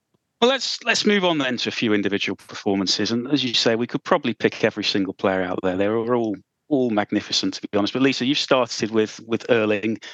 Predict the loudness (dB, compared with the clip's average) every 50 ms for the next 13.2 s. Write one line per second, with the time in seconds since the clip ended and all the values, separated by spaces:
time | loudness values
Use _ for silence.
0 | -20 -20 _ _ -2 0 0 2 2 0 0 0 -2 _ _ -20 -18 -18 -12 0
1 | 2 2 2 2 -2 -8 -2 0 2 2 2 0 -2 -2 0 2 2 2 2 0
2 | -2 _ -2 0 2 2 2 2 0 2 2 2 2 2 0 -4 -8 -4 -2 -2
3 | 0 0 0 0 0 0 2 2 2 2 2 0 0 -2 -4 -4 -6 -4 -2 -2
4 | -2 -2 -2 -2 0 0 0 0 2 2 2 4 2 0 -2 -4 -4 -4 -2 -2
5 | -2 -2 -2 -4 -2 0 0 0 2 0 0 2 2 2 0 0 -4 _ -20 -20
6 | -20 -20 _ _ _ _ -2 -2 -2 -2 -4 _ _ -4 -4 -4 _ -12 -20 _
7 | _ 0 2 2 2 2 0 -2 -2 -2 -2 0 0 0 0 0 -2 -2 -2 -4
8 | -2 -2 -2 -2 -2 -2 -2 0 0 0 2 2 2 2 2 2 2 2 0 0
9 | 0 -2 _ -18 -20 -20 -20 -20 -20 -20 _ _ _ _ 0 2 2 2 0 -6
10 | -12 -16 _ _ _ _ _ _ _ _ _ _ _ _ _ _ _ _ _ _
11 | _ _ _ _ 0 2 2 2 2 0 0 0 -2 -2 -2 -2 -2 -2 0 0
12 | 0 0 0 -4 -8 -8 -8 -10 -12 _ _ _ _ -2 0 2 2 2 2 0
13 | -2 -4 -6